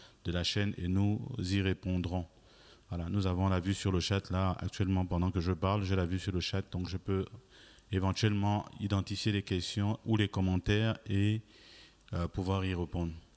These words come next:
Donc, sans plus tarder, euh, nous allons tous prier et puis présenter ces moments entre les mains du Seigneur. Seigneur, tu es digne, tu es grand, tu es, tu es roi.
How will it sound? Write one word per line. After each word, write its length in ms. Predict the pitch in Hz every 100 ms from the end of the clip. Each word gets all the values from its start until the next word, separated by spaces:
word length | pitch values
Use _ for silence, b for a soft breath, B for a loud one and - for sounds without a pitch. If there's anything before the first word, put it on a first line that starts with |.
| _
Donc, 200 | - 92
sans 140 | - 101
plus 140 | 104
tarder, 420 | 90 87 87 98
euh, 260 | 92 87 85 80 -
nous 120 | 98 92
allons 160 | 92
tous 180 | 92 95
prier 400 | - 82 90 98
et 40 | 92
puis 160 | - 87
présenter 340 | - 87 82
ces 160 | 95 98
moments 240 | 87 87
entre 140 | 90 95
les 40 |
mains 120 | 87
du 80 | 85
Seigneur. 420 | 82 82 85 98 110 - B B B B B B B B B B - -
Seigneur, 320 | - 101 107
tu 200 | 104 107
es 40 | 101
digne, 240 | 101 110
tu 160 | 110 101
es 100 | 87
grand, 380 | 90 95 104 104
tu 220 | - 98
es, 320 | 95 92 90 87 90 -
tu 160 | 95
es 60 | 92
roi. 260 | 85 87